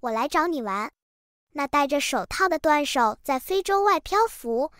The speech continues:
竟也向着队长挥了挥告别，带着一些依依不舍，慢慢远去。你能想象吗？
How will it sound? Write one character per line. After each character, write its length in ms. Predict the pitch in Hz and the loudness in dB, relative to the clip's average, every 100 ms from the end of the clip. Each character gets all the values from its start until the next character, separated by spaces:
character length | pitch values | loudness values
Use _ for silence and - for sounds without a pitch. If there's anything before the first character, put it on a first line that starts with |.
| - - | -20 -6
竟 200 | - 466 | 0 2
也 180 | 311 240 | 2 0
向 200 | 311 277 | -2 -2
着 120 | 254 | 0
队 200 | 294 277 | 2 2
长 320 | 254 220 208 | 2 2 0
挥 200 | - 302 | -2 0
了 120 | 294 269 | 2 0
挥 180 | 392 | -2
告 220 | 403 427 339 | 2 2 2
别， 360 | 233 226 277 - - - | -2 -4 -4 -8 -20 -14
带 160 | - 254 | -4 -2
着 120 | 262 | -2
一 100 | 269 | -4
些 260 | 254 294 302 | -2 0 0
依 280 | 330 392 427 | 2 2 2
依 40 | |
不 160 | 403 381 | 2 0
舍， 400 | - 240 190 - _ - | 0 0 0 -2 _ -6
慢 160 | 392 | -2
慢 220 | 403 453 381 | 0 2 0
远 180 | 233 - | -2 -6
去。 320 | - 285 240 - _ _ _ _ _ | -8 -4 -4 -8 _ _ _ _ _
你 100 | 269 | -10
能 180 | 254 277 | -6 -4
想 240 | 403 311 247 | -2 -2 0
象 240 | 370 392 | 0 2
吗？ 280 | 311 247 | 2 0